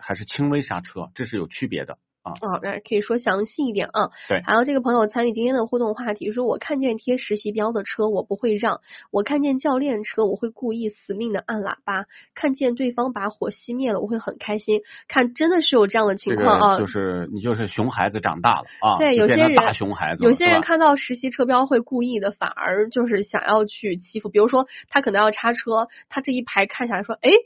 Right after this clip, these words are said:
Speaker 2: 这个后面贴了个实习车。”他就停下来，就站，<laughs> 就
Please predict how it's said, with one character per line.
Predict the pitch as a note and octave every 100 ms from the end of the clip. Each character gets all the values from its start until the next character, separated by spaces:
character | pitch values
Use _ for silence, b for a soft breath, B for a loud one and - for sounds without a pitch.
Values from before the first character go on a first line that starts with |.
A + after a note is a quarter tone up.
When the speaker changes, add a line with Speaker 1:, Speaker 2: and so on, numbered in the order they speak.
| _ - _ _ _
Speaker 2:
这 | -
个 | C4+
后 | C#4
面 | A#3
贴 | G#3+
了 | B3
个 | A3
实 | - G#3+
习 | - G#3
车。” | - G3 B B
他 | A3
就 | G#3+
停 | G#3 G3
下 | G3+ F#3+
来， | G3+
就 | G#3
站， | B3+ -
<laughs> |
就 | C#4